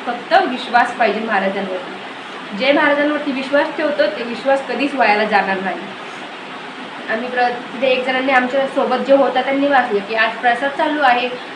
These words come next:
सोमवारमुळं प्रसाद चालू आहे. आणि ती पण गोष्ट कशी झाली बघा, सगळेजण बोलले, "आजचा सोमवारचा उपवास." काही जण बोलले, "ठीक आहे, आपण पार्सल घेऊ, ट्रेनमध्ये सोडूया." नऊ वाजताची ट्रेन होती, "ट्रेनमध्ये सोडूया."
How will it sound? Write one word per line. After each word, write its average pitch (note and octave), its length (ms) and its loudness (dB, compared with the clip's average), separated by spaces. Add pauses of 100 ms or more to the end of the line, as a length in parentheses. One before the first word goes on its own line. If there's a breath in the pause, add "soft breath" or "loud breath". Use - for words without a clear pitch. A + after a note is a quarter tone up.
(160)
सोमवारमुळं B3 600 6
प्रसाद C4 340 2
चालू A3+ 360 0
आहे. G3+ 140 -4 (300)
आणि A#3+ 200 0
ती D4 180 -2
पण D#4 180 0
गोष्ट D4+ 260 0
कशी C#4 260 0
झाली B3+ 200 0
बघा, A3 240 -2 (380)
सगळेजण B3 460 0
बोलले, B3 200 0
"आजचा A3+ 240 0
सोमवारचा A3+ 540 0
उपवास." A3 460 -4
काही B3+ 160 2
जण A#3 220 -4
बोलले, A#3 180 -2
"ठीक C#4+ 220 -2
आहे, - 20 6
आपण A#3+ 160 0
पार्सल B3 360 2
घेऊ, C4 160 -4
ट्रेनमध्ये A#3 500 -4
सोडूया." G#3 440 2 (380)
नऊ B3+ 240 0
वाजताची B3+ 380 0
ट्रेन E4+ 300 2
होती, C#4 300 0 (1400)
"ट्रेनमध्ये D4 380 4
सोडूया." A3 400 2